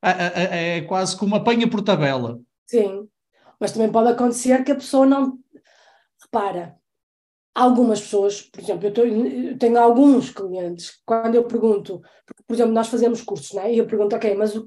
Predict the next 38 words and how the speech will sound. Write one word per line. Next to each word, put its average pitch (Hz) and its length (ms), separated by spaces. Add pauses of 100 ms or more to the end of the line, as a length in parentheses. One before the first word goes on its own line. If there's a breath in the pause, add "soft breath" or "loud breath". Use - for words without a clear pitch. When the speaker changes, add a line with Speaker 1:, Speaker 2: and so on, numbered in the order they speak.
Speaker 2:
o 269 140
que 262 120
é 262 140
que, 254 360
qual 240 240
é, 277 120
o 262 60
que 294 100
é 285 60
que - 100
quer 269 200
ver? 190 380
Qual 240 220
é, 254 320
qual 247 180
é 247 380 (300)
o 226 120
objetivo?", 233 720
não 220 160
é? 208 160 (1040 soft breath)
E 277 100
a 269 60
maior 214 240
parte 233 200
das 247 100
pessoas 269 180
fica 254 120
a 277 40
olhar 269 100
para 269 80
mim 294 100
e 302 40
diz, 262 100
"Ah, 285 720
mais 453 280
ou 370 120
menos 277 560
isto." - 380